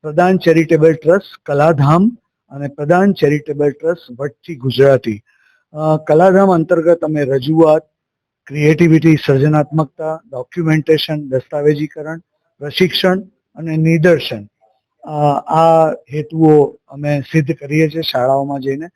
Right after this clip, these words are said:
બાળકોને તૈયાર કરીએ છીએ. ઘણા બધા તજજ્ઞો આવીને એમને તૈયાર કરે છે. અને વટથી ગુજરાતીમાં અમે બાળકોને ગુજરાતી સાંભળવાની મજા આવે, એમને ક્ષોભ ના થાય,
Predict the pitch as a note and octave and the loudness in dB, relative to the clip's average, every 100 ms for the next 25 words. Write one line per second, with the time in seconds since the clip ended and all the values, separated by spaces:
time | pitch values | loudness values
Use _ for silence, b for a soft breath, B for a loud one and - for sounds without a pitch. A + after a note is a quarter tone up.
0 | _ _ B2+ C3+ C#3+ D#3 D#3+ D#3+ D3+ D#3 | _ _ -10 -6 -2 0 -2 0 0 2
1 | D3+ D#3 D3+ D#3 D3+ D#3+ E3 _ _ - | 0 -4 -2 -2 -2 -6 -6 _ _ -12
2 | D#3+ E3+ E3 E3 D#3 C#3+ D#3+ D#3+ E3 D3+ | -4 0 2 2 2 2 2 2 0 0
3 | C#3 D3+ D#3 D3 C#3 C#3+ C3 C3 C#3+ C#3 | 0 -2 -4 -6 -8 -12 -14 -2 -2 -2
4 | C#3+ C#3+ C#3 E3 _ _ _ _ F3+ F3 | -10 -16 -12 -12 _ _ _ _ -8 -2
5 | F3 F3 A3+ G3 D3+ E3 E3 E3 D#3+ D3+ | -2 0 0 0 2 2 2 0 -2 -4
6 | A2+ _ _ _ D#3 F3 D#3+ C#3+ _ _ | -6 _ _ _ -8 -2 -2 -4 _ _
7 | _ C3+ C#3 E3 F3 F3 D3 C#3+ C#3 E3 | _ -10 -2 -2 -2 -6 -4 -6 0 0
8 | D#3+ E3+ E3+ E3 - C3 C3+ D#3 E3 D#3+ | 0 -4 -6 -6 -6 -6 -2 2 4 2
9 | E3 D3+ C3 C3 D#3 C3+ A2+ A2 _ _ | 0 -4 -4 0 2 2 -2 -8 _ _
10 | - E3 D#3+ - D#3+ F3+ D#3 D3+ C3 B2 | -14 -10 -8 0 2 4 2 0 0 -4
11 | A2+ | -6